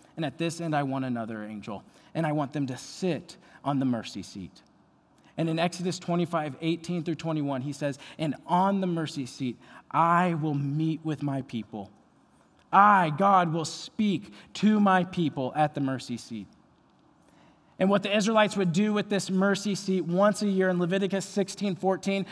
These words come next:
they would sacrifice a bull and they would sprinkle the blood of the bull onto this mercy seat to make atonement for the people, to cleanse the people of their sins.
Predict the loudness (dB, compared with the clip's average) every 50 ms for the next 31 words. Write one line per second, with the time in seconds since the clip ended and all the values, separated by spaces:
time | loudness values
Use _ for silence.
0 | -12 -6 -2 0 2 2 2 0 2 4 6 6 6 6 4 0 4 4 6 6
1 | 4 2 0 -2 0 0 0 2 2 2 2 2 0 0 -2 -4 -6 -8 -4 0
2 | 2 2 2 2 0 -2 -4 -8 -10 -4 -2 0 0 0 0 -2 -2 0 0 0
3 | 0 2 4 6 6 6 6 4 2 0 0 2 2 4 4 4 2 2 4 6
4 | 6 8 6 6 4 0 0 0 -2 -2 -4 -8 -12 -6 0 4 6 6 6 6
5 | 4 4 2 0 -2 -4 -4 -4 -2 -2 -2 -2 -4 -8 -14 -20 -20 -4 0 2
6 | 4 4 4 2 2 0 -2 -2 0 2 4 4 6 6 4 4 2 0 -2 -2
7 | -2 -2 0 0 0 0 0 0 0 0 -2 -2 -2 0 2 2 4 2 2 2
8 | 0 0 0 2 2 2 2 0 0 2 4 6 6 6 6 4 2 0 0 0
9 | 0 0 0 0 0 -2 -6 -8 -12